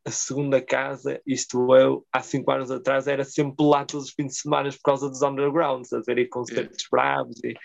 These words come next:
Speaker 1: bandas conhecidas foram lá, mas... Eles é Bairros, More Than a Thousand, Tara
Speaker 2: Foda-se.
Speaker 1: Perdida,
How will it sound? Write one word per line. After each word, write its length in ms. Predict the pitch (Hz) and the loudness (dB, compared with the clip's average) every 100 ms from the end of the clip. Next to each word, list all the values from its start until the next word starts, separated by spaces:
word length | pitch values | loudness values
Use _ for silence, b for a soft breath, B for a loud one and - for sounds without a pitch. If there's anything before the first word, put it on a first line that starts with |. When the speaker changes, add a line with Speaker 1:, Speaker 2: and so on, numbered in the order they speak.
| B B | B B
Speaker 1:
bandas 320 | - 190 175 - | 2 2 2 -2
conhecidas 480 | 151 135 135 123 | -6 -6 -4 -4
foram 260 | - 117 110 | -2 -2 0
lá, 180 | 107 98 | 0 -2
mas... 140 | - - _ _ | -8 -12 _ _
Eles 240 | 170 165 165 | 8 10 6
é 100 | 131 | 4
Bairros, 460 | 120 110 107 - _ - | 4 2 -2 -10 _ 2
More 180 | 160 147 | 2 4
Than 160 | 135 | 2
a 60 | 120 | 0
Thousand, 480 | - 117 113 107 104 _ _ _ - | 2 2 0 -4 -8 _ _ _ -4
Tara 160 | 160 117 | -2 -2
Speaker 2:
Foda-se. 180 | - | -2
Speaker 1:
Perdida, 360 | 120 120 107 | 2 2 0